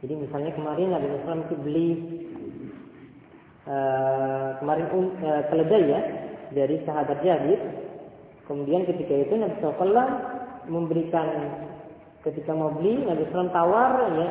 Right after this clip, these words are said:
awalnya Jabir tidak mau beli, kemudian Jabir mau jual dengan harga satu ukiah, mata uang di mata silam, kemudian dia berikan syarat pada Nabi sallallahu alaihi wasallam, "Saya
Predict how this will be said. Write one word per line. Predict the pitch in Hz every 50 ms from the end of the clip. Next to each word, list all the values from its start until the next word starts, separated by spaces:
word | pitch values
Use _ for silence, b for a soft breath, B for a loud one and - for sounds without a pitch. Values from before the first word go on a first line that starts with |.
| - -
awalnya | 160 156 165 175 180 180 165 156
Jabir | 160 156 180 180
tidak | 165 170 156 165 151
mau | 160 156 156
beli, | 139 139 170 196 240 247 -
kemudian | - 185 175 165 160 175 202 208 220 208 - - - - - - 151
Jabir | 143 160 151 147 165 185 180
mau | 175 160 156 151 135
jual | 139 147 175 190
dengan | 180 165 156 156 151 143 143
harga | 151 143 165 160 -
satu | 147 - 165 -
ukiah, | 156 - - - 185 208 226 247 - - - - - - - - - - - - -
mata | 156 151 151 139
uang | 143 165 170 160 147
di | 139
mata | 143 139 139 147 139 143
silam, | 156 175 214 214 208
kemudian | 180 165 165 160 175 202 214 220 214 214 - - - -
dia | - 180 185 165
berikan | 175 151 165 151 147 -
syarat | 165 165 175 165
pada | 160 147
Nabi | 143 147 151 147 -
sallallahu | - 139 127
alaihi | - 151
wasallam, | 151 175 196 214 240 277 - - - - - - - - - -
"Saya | - 175 170 170 165 175 190 196